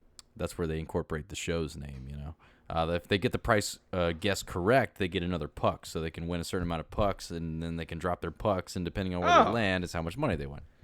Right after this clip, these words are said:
Speaker 2: Oh, okay. All right.
Speaker 1: Yeah.
Speaker 2: Kid,
Speaker 1: Plinko!
Speaker 2: if, if you ever get on to The Price is Right, one thing to keep in mind: never take the first showcase on the Showcase Showdown.
Speaker 1: Nope.
Speaker 2: Second one's always worth more money.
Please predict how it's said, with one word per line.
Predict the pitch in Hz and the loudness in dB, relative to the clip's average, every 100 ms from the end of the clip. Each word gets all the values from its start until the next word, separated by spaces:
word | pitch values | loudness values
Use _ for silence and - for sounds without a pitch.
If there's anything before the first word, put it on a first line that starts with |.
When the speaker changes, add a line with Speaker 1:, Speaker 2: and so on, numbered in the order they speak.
| - _ - | -20 _ 6
Speaker 2:
Oh, | 175 180 | 8 8
okay. | 156 104 143 - | 6 -2 -2 2
All | 165 | 4
right. | 110 143 | 4 0
Speaker 1:
Yeah. | - _ _ _ _ _ _ _ _ - | -10 _ _ _ _ _ _ _ _ -6
Speaker 2:
Kid, | - 156 190 | 6 10 12
Speaker 1:
Plinko! | 269 208 220 202 208 202 208 208 202 214 202 208 208 | 12 12 12 12 12 12 12 12 12 12 12 12 12
Speaker 2:
if, | |
if | |
you | 151 151 | 10 10
ever | 156 180 190 | 10 8 4
get | 165 147 151 - - - - | 2 2 2 2 -4 -8 -2
on | 107 107 101 | 2 2 2
to | |
The | 104 | 2
Price | - 107 107 | 4 4 4
is | 107 | 2
Right, | 120 120 98 - - - - - | 6 6 4 -6 -18 -20 -20 -10
one | 104 117 135 | 2 4 6
thing | 139 156 | 6 4
to | 139 | 2
keep | 156 151 | 0 2
in | 143 | 4
mind: | 151 139 107 - 135 | 4 4 0 -4 -2
never | 120 127 135 143 | 4 6 8 6
take | - 143 135 | 6 4 6
the | 123 | 4
first | - 123 120 117 - | 4 8 8 8 -4
showcase | - - 123 - 95 85 - - _ _ 113 | -6 4 4 6 2 2 -6 -12 _ _ -4
on | |
the | 107 | 0
Showcase | 120 120 113 | 2 2 4
Showdown. | 120 110 87 82 - _ _ _ - | 6 6 4 0 -14 _ _ _ -20
Speaker 1:
Nope. | - | -10
Speaker 2:
Second | 151 147 131 131 | 2 6 6 6
one's | 139 139 | 6 6
always | - 120 127 127 | 8 10 10 10
worth | 120 117 | 6 4
more | 120 113 | 6 6
money. | 107 95 | 4 2